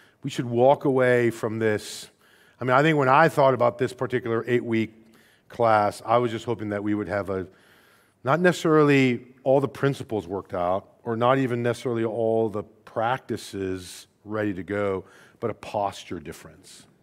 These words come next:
That I would, I would walk away mourning a bit, um, sad for our church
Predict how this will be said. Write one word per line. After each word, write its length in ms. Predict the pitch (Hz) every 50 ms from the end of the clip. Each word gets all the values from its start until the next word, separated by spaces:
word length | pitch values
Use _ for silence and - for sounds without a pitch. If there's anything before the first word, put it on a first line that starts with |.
| _ _ _ _ _ _ _ _ _ _ _ _ _ _
That 140 | 120 120
I 80 | 120 117
would, 200 | 113 113 101 101 - -
I 80 | 117
would 140 | 120 117 113
walk 260 | 107 107 117 120 -
away 200 | 135 127 131 123
mourning 720 | 117 117 113 110 117 117 120 120 127 131 143 156 170 175 156 _ _ _
a 80 | - 123
bit, 400 | 113 123 131 151 143 - - _ _ _ _ _ _ _ _ _ _ _ _ _ - _ _ _ _ _ _ _ _ _ _ _ _
um, 640 | - 110 113 113 110 110 110 107 107 107 104 104 95 - _ _
sad 500 | _ - - - - 127 123 123 131 123
for 300 | - - - 117 113 113 -
our 200 | 117 113 117 123
church 500 | 123 - - 131 127 139 147 - - -